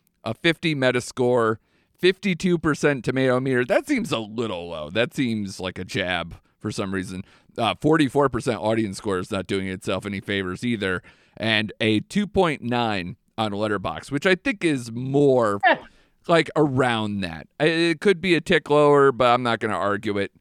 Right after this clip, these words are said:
Speaker 1: You know, it depends on my, <laughs> on the day, you know. But again, a very watchable movie, um, but not something that I'm gonna go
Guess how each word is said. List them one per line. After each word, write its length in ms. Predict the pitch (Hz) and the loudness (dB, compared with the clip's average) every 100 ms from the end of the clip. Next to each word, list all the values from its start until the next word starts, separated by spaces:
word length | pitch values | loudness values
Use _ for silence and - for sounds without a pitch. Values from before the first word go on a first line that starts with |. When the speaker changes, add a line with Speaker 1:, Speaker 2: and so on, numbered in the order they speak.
| _ _ | _ _
Speaker 1:
You 100 | 120 | -2
know, 80 | 110 | 0
it 80 | 110 | -2
depends 400 | 117 135 131 123 | -2 -2 -2 0
on 220 | 117 113 | 0 0
my, 300 | 104 101 101 - 139 | -2 -2 -4 -6 -6
<laughs> 200 | - 180 | -2 -2
on 260 | - 147 120 | 0 -2 0
the 80 | 110 | -2
day, 440 | 104 87 90 92 - _ - | -2 -6 -4 -6 -8 _ -2
you 140 | 113 | 0
know. 200 | 101 101 | 0 0
But 320 | - 127 110 - _ _ _ _ | 2 2 2 -4 _ _ _ _
again, 420 | 151 147 117 98 - _ | 0 0 0 -4 -12 _
a 80 | 120 | -6
very 280 | 123 156 165 | 2 4 4
watchable 600 | 123 127 139 - 160 156 | 4 4 4 2 2 2
movie, 440 | 143 143 147 139 - _ _ _ - | 4 2 2 -2 -4 _ _ _ 2
um, 400 | 113 113 113 - _ - | 4 4 0 -6 _ -6
but 260 | 131 117 | -2 -2
not 300 | 123 123 - | 0 -2 -2
something 320 | 147 120 123 117 | -2 -2 -2 -2
that 80 | 113 | -2
I'm 120 | 110 | -2
gonna 220 | 113 110 | -4 -4
go 480 | 107 107 107 101 | -2 0 0 -2